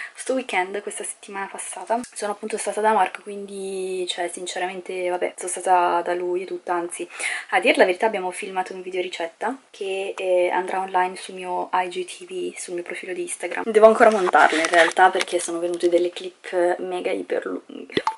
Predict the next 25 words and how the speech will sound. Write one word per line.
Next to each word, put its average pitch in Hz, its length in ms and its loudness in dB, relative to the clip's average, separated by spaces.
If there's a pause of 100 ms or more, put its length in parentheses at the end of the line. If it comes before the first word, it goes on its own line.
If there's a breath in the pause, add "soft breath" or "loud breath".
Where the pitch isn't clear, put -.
(140)
Non - 540 2
so - 180 -12
come 151 140 -8
farò 160 220 -6
a - 20 -8
montarlo - 440 -2
quel - 140 -10
video. 180 240 -8
E 185 440 4
io 240 380 12
il 226 760 8
quattordici, 185 760 0
che 220 120 2
era 190 100 8
giovedì, 185 600 0
ho 254 60 8
fatto - 340 -4
il 185 60 -4
mio 185 80 -6
penultimo 185 520 -6
esame 190 540 0
ed 175 380 2
è 170 40 6
andato 175 260 -2
benissimo. 185 640 -2